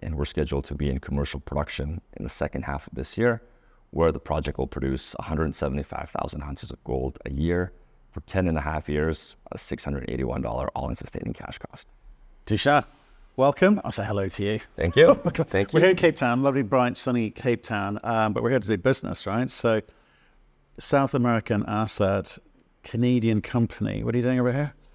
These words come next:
Speaker 1: Uh, we're trying to attract a brand new set of investors that don't typically invest in South America. Um, we're really leveraging the La Mancha name.
Speaker 2: Mm-hmm.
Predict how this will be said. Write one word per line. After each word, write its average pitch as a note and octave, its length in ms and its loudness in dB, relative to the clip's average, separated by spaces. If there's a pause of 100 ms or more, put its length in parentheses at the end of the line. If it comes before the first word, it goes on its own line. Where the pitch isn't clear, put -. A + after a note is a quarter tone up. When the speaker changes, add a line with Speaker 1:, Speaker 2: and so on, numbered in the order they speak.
(240)
Speaker 1:
Uh, G2+ 220 6
we're G2+ 160 2
trying D#3 280 4
to D3 100 4
attract F#2+ 420 4
a - 80 0
brand F2+ 320 4
new F2 100 2
set D#2+ 240 2
of D2+ 80 2
investors D#2 460 -2
that E2+ 160 2
don't A2 200 4
typically E2 440 -2
invest D2 320 -2
in - 80 -12
South - 260 -6
America. - 460 -10 (400)
Um, F2+ 640 2 (280)
we're G2 200 2
really A#2+ 260 4
leveraging F2 440 4
the D2+ 80 2
La D2+ 100 2
Mancha D2+ 340 -2
name. G#2 340 -2 (200)
Speaker 2:
Mm-hmm. A2+ 180 -20